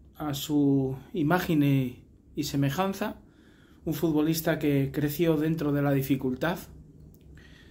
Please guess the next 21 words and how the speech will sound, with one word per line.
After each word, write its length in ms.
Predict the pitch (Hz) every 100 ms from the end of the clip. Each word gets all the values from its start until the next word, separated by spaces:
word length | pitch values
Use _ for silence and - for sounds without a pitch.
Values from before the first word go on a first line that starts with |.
| - - -
Creció 320 | - 139 185
dentro 320 | 190 208 185 175
de 40 |
la 100 | 165
dificultad 640 | 160 160 165 165 165 190 190
porque, 680 | 165 143 156 156 151 147 - - - - -
bueno, 280 | 202 180 147
él 160 | 156
nace 260 | 165 185 208
en 80 | 175
un 120 | 165
lugar, 420 | 160 180 214 - - - - - - - - - - - -
eh, 340 | 151 139 131 117 - - - - - - -
que 120 | 147
por 220 | 147 143
esencia 600 | 139 214 240 220 170 160
ese 220 | 160 170
lugar 420 | 160 156 175 - -
ha 140 | 151
sido 300 | 143 160 165
un, 420 | 165 147 143 139